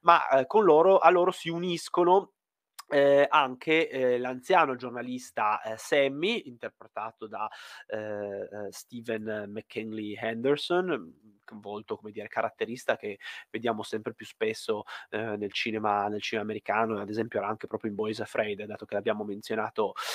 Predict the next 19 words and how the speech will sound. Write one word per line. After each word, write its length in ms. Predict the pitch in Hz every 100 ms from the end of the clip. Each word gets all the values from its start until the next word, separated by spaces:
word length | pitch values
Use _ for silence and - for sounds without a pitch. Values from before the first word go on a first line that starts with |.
| - -
ehm, 320 | 107 110 104
menzionato 460 | 110 107 110 110 -
prima, 260 | 117 113 104
era 180 | 104
lo, 320 | 104 104 98 101
lo 120 | 104
psichiatra, 580 | - - 104 110 110 98
se 120 | -
non 120 | 101 113
sbaglio, 560 | 107 101 104 113 113
di, 280 | 107 107 104 - -
ehm, 400 | - 104 101 101
di, 320 | 98 98 98 95
di 160 | 104
Joaquin 300 | 101 104 104
Phoenix, 420 | - 127 107 -
di 100 | 110
Bo, 240 | 110 110 92
appunto. 500 | - 123 110 160